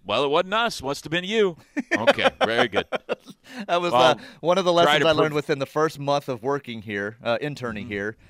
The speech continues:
Speaker 2: as I was being screamed at by some bald-headed guy from Arlington, uh, that was calling a baseball game, who told me he was going to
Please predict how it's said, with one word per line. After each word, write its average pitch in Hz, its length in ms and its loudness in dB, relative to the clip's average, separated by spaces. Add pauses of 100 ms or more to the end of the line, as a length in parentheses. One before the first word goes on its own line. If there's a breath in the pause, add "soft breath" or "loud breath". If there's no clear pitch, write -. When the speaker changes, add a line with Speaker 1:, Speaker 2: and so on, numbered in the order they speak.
(240 soft breath)
Speaker 2:
as 120 480 0
I 113 260 0
was 107 180 -6
being 127 220 -8
screamed 165 460 -6
at 113 240 0
by 113 160 0
some 127 400 -4
bald-headed 131 520 -2
guy 117 240 0
from 104 220 -12
Arlington, 120 520 -4
uh, 104 300 0
that 104 120 -6
was 107 100 -8
calling 127 300 -4
a 107 40 -6
baseball 110 520 -2
game, 104 320 -6 (460 soft breath)
who 123 140 -8
told 147 260 -4
me 151 160 -6
he 147 80 -6
was 135 160 0
going 139 220 -2
to 131 120 -6